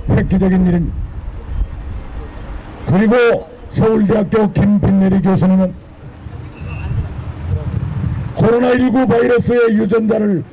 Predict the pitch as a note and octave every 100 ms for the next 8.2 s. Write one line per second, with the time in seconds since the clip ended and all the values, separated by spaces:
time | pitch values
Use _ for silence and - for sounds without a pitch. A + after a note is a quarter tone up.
0 | - - G#3 F#3+ G#3 G3 G3 F#3+ - G3+
1 | F#3+ F#3+ F#3+ F3+ F3 - - F#3 E3+ E3
2 | E3 D3+ E3 D3+ - - - - - -
3 | - - - - - - - - - -
4 | - - - - - - D3 F3+ B3 C4
5 | C#4+ A#3 B3 B3 A#3 F#3 - - - -
6 | - - - - - - - - - -
7 | G3+ G#3+ G3 G#3 G3+ F#3+ F#3+ F#3+ F#3+ F#3+
8 | F#3 F3